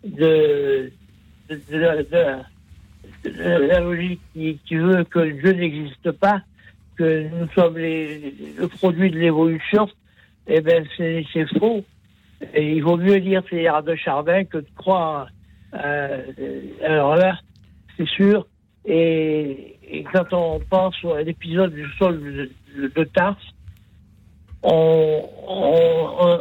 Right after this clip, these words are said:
on est beaucoup plus croyant. Moi, pour moi, c'est, c'est, c'est sûr et certain. Et c'est ça qui me, qui me pousse à, à lire, euh, les Écritures,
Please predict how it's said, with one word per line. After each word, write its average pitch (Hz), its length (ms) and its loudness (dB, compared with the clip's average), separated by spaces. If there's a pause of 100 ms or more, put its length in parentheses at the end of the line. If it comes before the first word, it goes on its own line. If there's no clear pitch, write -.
on 180 120 4
est 180 120 2
beaucoup 175 320 0
plus 185 220 -2
croyant. 180 540 0 (560)
Moi, 160 260 -8
pour 170 160 2
moi, 190 180 4 (120)
c'est, 143 380 -4 (200)
c'est, 143 80 -18 (200)
c'est 147 120 -6
sûr 175 320 2
et 143 160 -2
certain. 175 400 2 (800)
Et 190 60 -2 (100)
c'est 165 200 2
ça 180 140 2
qui 165 200 -8
me, 151 600 2 (680)
qui 165 80 2
me 165 160 4
pousse 190 460 -2
à, 135 680 -2 (100)
à 165 160 0
lire, 160 480 2
euh, 139 340 -2 (500)
les 156 280 4
Écritures, 170 680 2